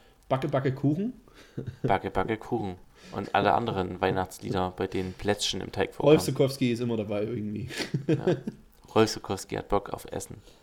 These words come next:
Speaker 1: Ähm, dann auch einer meiner Lieblinge vom Helge Schneider, das Käsebrot. Käsebrot?
Speaker 2: Käsebrot ist ein gutes Brot.
Speaker 1: Genau. Mega Song.
Speaker 2: Uh, Baby, es gibt Reis.
Speaker 1: Ja. Reis! Äh, von Toten Hosen, eisgekühlter Bommelunder.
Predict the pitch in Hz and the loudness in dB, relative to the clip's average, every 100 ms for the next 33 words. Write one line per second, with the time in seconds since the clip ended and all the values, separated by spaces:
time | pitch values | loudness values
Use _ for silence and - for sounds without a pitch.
0 | - - 113 110 107 107 107 107 - _ | -14 -2 2 2 0 -2 -4 -8 -20 _
1 | - 117 117 117 - _ _ _ _ - | 0 2 0 -4 -10 _ _ _ _ 0
2 | 135 135 147 143 139 151 151 143 135 131 | 0 2 2 2 2 2 0 2 2 0
3 | 120 139 151 147 139 139 127 127 - 233 | 0 0 -2 -2 -2 0 0 -2 -4 -2
4 | 156 131 113 147 - - _ - _ _ | -2 -2 -2 -2 -4 -18 _ -20 _ _
5 | _ - - 110 123 135 226 - - 127 | _ -10 -6 -4 -2 -2 -2 -4 -4 -2
6 | 123 - 123 120 - 135 123 131 120 104 | -2 0 0 0 -2 -4 -4 -6 -6 -8
7 | - - 92 92 - - 139 117 185 - | -10 -8 -6 -6 -6 -6 -4 -2 -4 -6
8 | - - - - _ - 139 151 170 135 | -20 -20 -20 -20 _ 2 4 4 2 2
9 | 143 147 135 131 139 127 - - 151 - | 4 4 4 2 2 0 -2 -4 -4 2
10 | 90 98 - - 170 - - 135 131 - | 2 2 -4 -14 -18 -8 0 2 0 -8
11 | _ _ - 220 359 - - - - - | _ _ -4 -2 0 -2 -4 -10 -18 -18
12 | - - - - - - - 214 - - | -16 -18 -16 -16 -16 -16 -16 -18 -20 -20
13 | - - - 131 127 127 127 131 151 151 | -20 -20 -4 4 6 6 4 4 2 8
14 | 196 180 196 190 165 147 208 - - 196 | 8 10 8 8 4 0 0 0 -2 -2
15 | 180 147 156 151 156 165 113 | 0 0 0 0 0 0 -2